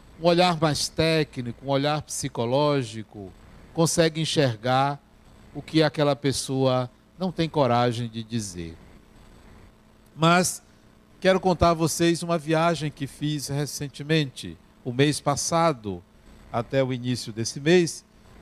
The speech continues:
Eu viajei com algumas pessoas, cerca de trinta e cinco pessoas, comigo e minha esposa, trinta e sete. Nós fomos a Assis, a Itália, para fazer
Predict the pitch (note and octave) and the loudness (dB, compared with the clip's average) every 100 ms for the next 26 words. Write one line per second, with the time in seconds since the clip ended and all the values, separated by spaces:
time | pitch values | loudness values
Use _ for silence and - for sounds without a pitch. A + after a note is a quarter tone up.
0 | - - C#3+ D3 F3+ D3+ F3+ - E3+ D3+ | -20 -8 0 4 4 4 0 2 0 2
1 | F3 E3+ - E3+ - D#3 D#3+ F3 - C#3+ | 2 2 0 -4 -2 0 2 2 0 -2
2 | C#3 C#3 B2+ B2 A#2+ G#2+ - _ _ _ | -2 -2 -2 0 0 0 -8 _ _ _
3 | - E3 F3+ D#3 C3 - C3 B2+ - E3 | 0 0 2 0 -2 -4 -8 -10 -8 -6
4 | D3 C#3 C#3 D3+ F3 - - _ _ - | -4 -2 0 2 0 -6 -14 _ _ -20
5 | - - - - A#2+ C3 D3+ C3+ B2+ B2 | -20 -20 -20 -14 -4 2 4 4 -2 -6
6 | A#2+ - B2 A2 G#2 A#2+ A#2+ D#3 - D3 | -8 -6 -6 -6 -8 -12 -4 -4 -2 0
7 | E3+ - - F2+ - _ _ - - C3 | 0 -2 -10 -18 -20 _ _ -20 -16 -2
8 | D#3 E3 - C3+ C#3 C#3 D3 C#3+ - - | 2 2 0 -2 -2 -4 -6 -8 -12 -16
9 | _ _ _ _ A#2+ B2 B2+ C3+ D3 - | _ _ _ _ -6 0 2 2 2 -2
10 | - F#3+ G3 D3 - B2+ C#3+ C#3 E3 E3+ | -4 -4 -4 -6 -6 -4 -4 -2 2 4
11 | D#3 A#2+ A2 F2+ F2 _ _ C#3+ C3+ D3 | 4 2 0 -2 -8 _ _ 0 2 2
12 | D3 D#3+ C3+ A#2 C3 C#3 | 0 -2 -4 -2 -2 -2